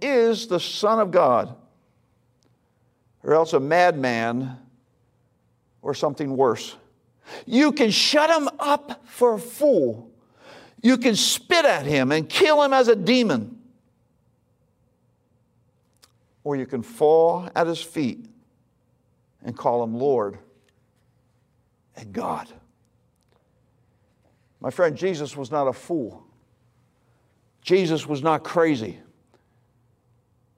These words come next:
Jesus is the very Son of Almighty God. He is Lord. And someday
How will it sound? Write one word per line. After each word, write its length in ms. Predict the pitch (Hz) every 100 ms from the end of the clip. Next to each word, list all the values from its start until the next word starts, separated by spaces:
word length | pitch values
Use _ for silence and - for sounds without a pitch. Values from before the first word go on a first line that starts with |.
| _ _
Jesus 440 | - 208 160 135 123
is 80 |
the 80 | 123
very 400 | 120 180 165 170
Son 720 | 165 - 180 170 151 143 147 147 - - 139
of 100 | 127
Almighty 440 | 127 139 139 135
God. 440 | - 139 120 110 - _ _ _ _ _ _ _ _ _ _ _ _
He 180 | - 156
is 160 | 147 143
Lord. 520 | 147 165 139 120 - _ _ _ _ _ _ _ _ _ _ _ _ _ _
And 120 | 170
someday 580 | - 226 202 196 196 214